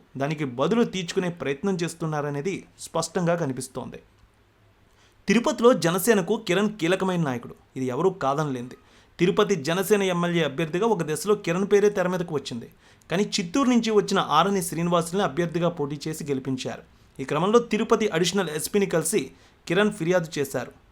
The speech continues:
అసలు పదేళ్ల క్రితమే సెటిల్‌మెంట్ అయిపోయిన ఈ విషయంపై ఇప్పుడు కావాలనే కొంతమంది రాజకీయం చేస్తున్నారని, ఇదంతా వైసీపీనే ఉండి చేస్తోందంటూ ఆయన కంప్లైంట్ చేశారు. తనపై ఫిర్యాదు చేసిన బాధితురాలు వెనుక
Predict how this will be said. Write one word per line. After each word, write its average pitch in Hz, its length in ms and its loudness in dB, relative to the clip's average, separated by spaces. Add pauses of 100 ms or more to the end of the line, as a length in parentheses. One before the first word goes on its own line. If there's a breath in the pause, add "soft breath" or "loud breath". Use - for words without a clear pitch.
(140)
అసలు 185 280 0
పదేళ్ల 165 280 4
క్రితమే 214 380 2
సెటిల్‌మెంట్ 185 520 0
అయిపోయిన 170 280 -2
ఈ 143 80 -4
విషయంపై 170 420 -2 (460 soft breath)
ఇప్పుడు 139 200 -2 (180)
కావాలనే 196 480 6
కొంతమంది 175 360 0
రాజకీయం 160 540 -2
చేస్తున్నారని, 156 560 -4 (440 soft breath)
ఇదంతా 151 340 2 (120)
వైసీపీనే 214 600 2
ఉండి 180 200 -4
చేస్తోందంటూ 165 540 -2
ఆయన 160 200 -2 (120)
కంప్లైంట్ 139 360 -4
చేశారు. 123 320 -10 (200)
తనపై 135 260 -2
ఫిర్యాదు 185 460 2
చేసిన 175 260 -2
బాధితురాలు 165 600 0
వెనుక 190 160 0